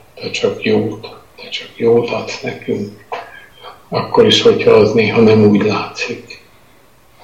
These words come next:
Ha esetleg egy másik értékrendben nem úgy van.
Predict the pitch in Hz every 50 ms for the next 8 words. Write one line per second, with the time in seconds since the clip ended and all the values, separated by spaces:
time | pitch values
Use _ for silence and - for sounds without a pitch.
0 | - _ _ _ _ _ _ _ - - 117 117 117 - - - - - - 120
1 | - - - - - - - - - - - - - - _ _ _ _ _ _
2 | _ _ _ _ _ _ _ _ _ _ _ - - - - - 127 117 110 107
3 | - - - - - - 123 117 104 - - - 107 104 - 107 104 104 104 98
4 | 101 104 113 120 107 - - - - - _ _ _ _ _ _ _ _ _ _
5 | _ _ _ _ _ _ _ _ _ _ _ _ _ _ - 113 107 104 104 101
6 | 101 101 104 104 - 104 101 - - - -